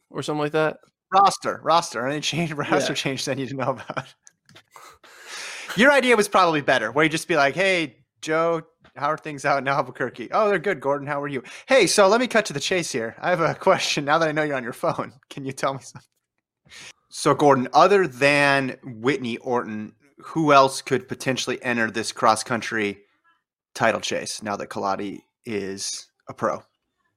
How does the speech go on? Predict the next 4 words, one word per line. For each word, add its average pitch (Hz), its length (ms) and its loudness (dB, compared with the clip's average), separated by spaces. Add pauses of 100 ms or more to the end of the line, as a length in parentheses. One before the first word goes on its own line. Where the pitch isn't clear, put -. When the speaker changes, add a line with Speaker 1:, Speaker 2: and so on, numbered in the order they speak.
(1300)
Speaker 1:
So, 147 560 10 (720)
I 147 60 4
think, 147 280 6
uh, 123 520 8